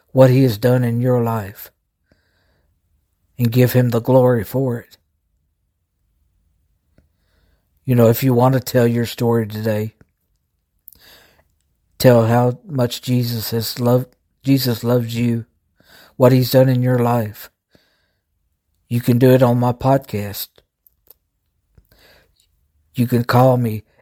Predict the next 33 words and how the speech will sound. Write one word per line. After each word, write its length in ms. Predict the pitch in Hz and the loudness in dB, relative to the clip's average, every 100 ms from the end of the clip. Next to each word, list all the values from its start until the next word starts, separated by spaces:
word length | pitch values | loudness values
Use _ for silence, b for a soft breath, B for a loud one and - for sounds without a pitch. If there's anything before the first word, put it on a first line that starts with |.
| - | -12
at 140 | 110 | -8
seven 480 | - 131 117 120 120 | -2 2 2 2 -2
three 260 | 123 123 | -2 -4
one, 440 | 120 120 120 117 113 b b b | -2 -2 -4 -4 -10 b b b
four 320 | _ 131 127 | _ -2 2
seven 440 | 123 - 120 120 110 | 2 2 2 2 -4
four, 500 | - 131 120 113 110 b b b | -2 -2 -2 -6 -10 b b b
one 340 | - 120 117 117 | -2 2 2 2
one 300 | 120 123 120 | 0 0 -2
nine 320 | 123 120 127 | 0 0 0
nine, 480 | 127 123 110 113 113 b b b | 0 -2 -4 -8 -14 b b b
and 140 | 117 113 | -4 -2
we 120 | 110 | -2
can 160 | 120 | -4
set 240 | 107 117 113 | -2 0 0
up 120 | 110 | -2
a 60 | 113 | -6
time 420 | - 117 117 113 | -4 -2 -2 -2
to 100 | 117 | -4
record 640 | 107 113 127 123 110 110 - _ _ _ _ _ _ _ _ _ _ _ _ _ _ | -6 -6 -2 -2 -2 -6 -14 _ _ _ _ _ _ _ _ _ _ _ _ _ _
your 180 | 139 135 | 2 2
testimony 800 | 123 110 - 113 107 92 95 - _ _ _ _ _ _ _ _ B B B B | 2 0 -2 -8 -6 -8 -12 -18 _ _ _ _ _ _ _ _ B B B B
or 160 | - 120 | 0 0
your 200 | 117 120 | 2 0
praise 540 | - 131 127 123 117 | 0 4 4 2 -4
of 140 | 117 110 | -8 -4
what 200 | 120 107 | -4 -2
God 260 | 127 123 | -2 -2
has 160 | 113 101 | -2 -6
done 200 | 123 117 | -6 -4
in 140 | 113 | -4
your 160 | 120 120 | -2 -2
life 540 | 117 117 104 90 - | -2 -4 -6 -12 -20